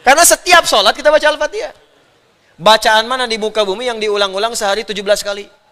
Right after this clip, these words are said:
Tunjukkan pada saya. Baru dua kali, udah bosan. Tiga kali, udah nggak suka. Empat kali,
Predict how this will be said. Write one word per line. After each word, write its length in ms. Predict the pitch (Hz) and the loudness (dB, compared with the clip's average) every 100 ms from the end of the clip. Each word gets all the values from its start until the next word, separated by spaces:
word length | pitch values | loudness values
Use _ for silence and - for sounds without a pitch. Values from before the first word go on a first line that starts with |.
| - - _ - | -20 -20 _ -8
Tunjukkan 320 | 196 220 214 | -6 -2 -4
pada 160 | 202 196 | -4 -6
saya. 240 | 196 214 - _ _ _ _ _ | -8 -14 -20 _ _ _ _ _
Baru 320 | 202 294 294 | 2 4 4
dua 160 | 302 285 | 4 4
kali, 400 | 294 302 269 302 453 - _ 185 | 4 0 0 -6 -10 -18 _ -4
udah 120 | 214 | -2
bosan. 360 | 233 - 247 240 _ _ _ _ _ _ _ | -2 -6 -10 -14 _ _ _ _ _ _ _
Tiga 240 | - 285 269 | -2 4 4
kali, 320 | 294 269 339 - - | 4 2 0 -8 -2
udah 140 | 240 | 0
nggak 160 | 247 240 | 0 -2
suka. 400 | 285 - 247 - | -4 -8 -8 -10
Empat 320 | 277 294 - | -2 -2 0
kali, 240 | 294 294 | -2 -2